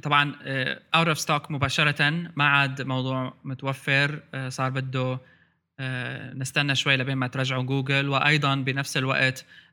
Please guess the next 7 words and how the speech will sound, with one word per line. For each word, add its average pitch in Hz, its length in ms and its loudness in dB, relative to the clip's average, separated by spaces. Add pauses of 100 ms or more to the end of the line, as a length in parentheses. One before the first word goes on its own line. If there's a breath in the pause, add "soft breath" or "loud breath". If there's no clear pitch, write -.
(120)
آه، 127 180 -4 (100)
أمازون 131 340 0
نفس 120 200 -10
الشيء، - 240 -6
فلازم 147 360 0
نستنى. - 380 -10 (1040)
إذن، 185 200 4